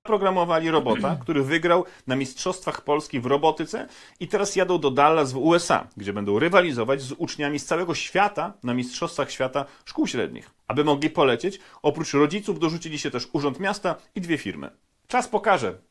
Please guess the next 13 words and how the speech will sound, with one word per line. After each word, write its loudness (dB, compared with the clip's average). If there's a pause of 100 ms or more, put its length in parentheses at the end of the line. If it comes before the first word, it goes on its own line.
czy -10
kiedy -4
dojdzie 2
już -4
do -2
walki 0
z -8
robotami, -4 (160)
wybiorą -2
tą -4
mroczną, -2
blaszaną -4
stronę, -6